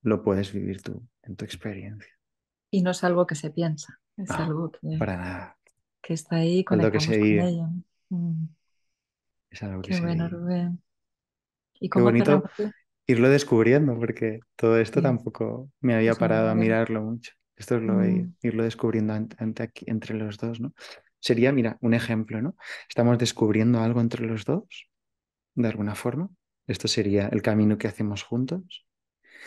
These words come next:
Speaker 1: Y internamente hay un descubrimiento complementario al que hacemos juntos,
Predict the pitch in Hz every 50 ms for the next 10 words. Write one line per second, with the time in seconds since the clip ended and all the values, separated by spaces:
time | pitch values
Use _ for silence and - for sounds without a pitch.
0 | - - - _ - - 120 113 107 104 - 113 107 123 131 131 127 127 127 127
1 | - 143 135 123 117 113 110 - - - 110 104 104 104 107 113 120 120 - 170
2 | 170 170 _ _ _ _ _ _ _ _ _ _ _ _ _ _ _ _ _ _
3 | _ _ _ _ _ _ _ _ _ _ _ _ _ _ _ _ _ _ - -
4 | - 123 110 107 117 117 113 113 113 113 113 120 127 131 139 135 - 123 120 -
5 | 120 113 110 110 - - 127 127 131 - 165 165 165 - - -